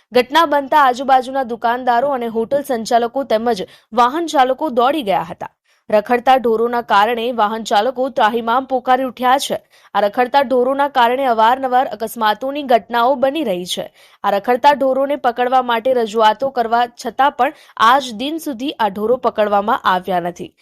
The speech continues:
ત્યારે આજરોજ વલસાડના પારનેરા ગામેથી પસાર થતો નેશનલ હાઈવે નંબર અડતાલીસ પર આવેલ રામદેવ ધાબા સામે મુંબઈથી અમદાવાદ જતા નેશનલ હાઈવે અડતાલીસ પર આજે બપોરે બાઇક નંબર જી જે પંદર ઈ ડી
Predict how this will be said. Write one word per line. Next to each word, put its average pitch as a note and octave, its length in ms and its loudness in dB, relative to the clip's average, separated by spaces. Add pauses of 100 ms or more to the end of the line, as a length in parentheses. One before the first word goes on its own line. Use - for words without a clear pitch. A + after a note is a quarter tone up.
(240)
ત્યારે G3+ 160 4
આજરોજ A3 460 0
વલસાડના C4 680 0
પારનેરા A#3+ 480 0
ગામેથી A3+ 480 -2
પસાર A3 400 0
થતો A#3+ 320 -2
નેશનલ A3+ 380 -2
હાઈવે A#3 180 2
નંબર A#3 300 -2
અડતાલીસ A3+ 460 -2
પર C4+ 140 0 (100)
આવેલ G#3 440 0 (140)
રામદેવ A#3+ 500 2
ધાબા C4 260 4
સામે C4 380 0
મુંબઈથી A#3 480 -2
અમદાવાદ A3 540 2
જતા A#3 260 -2
નેશનલ A3+ 480 -4
હાઈવે A#3 240 0
અડતાલીસ G#3+ 560 -2
પર B3+ 160 2 (240)
આજે A#3+ 320 2
બપોરે A3+ 480 0 (260)
બાઇક B3 380 4
નંબર C4+ 340 0
જી A3+ 140 -6
જે B3+ 240 -4
પંદર A3+ 480 -2
ઈ A3 240 -8
ડી C#4 180 -4